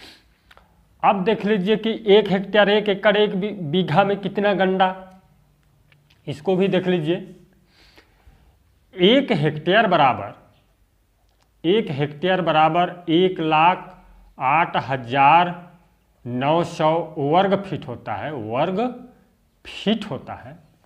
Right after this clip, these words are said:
एक एकड़, एक एकड़ बराबर जानते हैं तिरालीस हजार पाँच सौ साठ वर्ग फीट। एक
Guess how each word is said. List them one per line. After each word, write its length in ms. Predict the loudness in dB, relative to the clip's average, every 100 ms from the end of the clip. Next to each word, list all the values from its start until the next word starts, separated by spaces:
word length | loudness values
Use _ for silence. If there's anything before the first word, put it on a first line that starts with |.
| _ _ _ _ _ _ _ _ _
एक 380 | 2 4 2 -2 -10 -2
एकड़, 580 | 2 2 2 4 4 4 -6 -18 -20 _ _ _ _ _ _ _ _ _ _ _ _ _ _ _ _ _ _ 0
एक 280 | 2 4 4
एकड़ 300 | 2 4 2
बराबर 460 | 4 6 6 6 2 -12 -20 _ _ -18
जानते 500 | -6 -2 -2 0 2
हैं 220 | 2 0 -4 -10 -20 _ -20 _ _ _ _ _ _ _ _ _ _ 0
तिरालीस 560 | 4 6 6 4 -2
हजार 560 | -2 -2 2 4 6 4 0
पाँच 280 | -6 -4 -6
सौ 320 | -8 -8 -6 -8
साठ 640 | -10 -6 -4 -2 -4 -8 -20 _ _ _ _ _
वर्ग 400 | -10 -2 0 2 -2
फीट। 380 | -4 -8 -8 -16 -20 _ _ _ _ _ _ _ _ _ _ _ _ _ _ _ _ _ _ _ _ _ _ _ _ _ _ _ _ _ _ _ _ _ _ 0
एक 360 | 4 4 2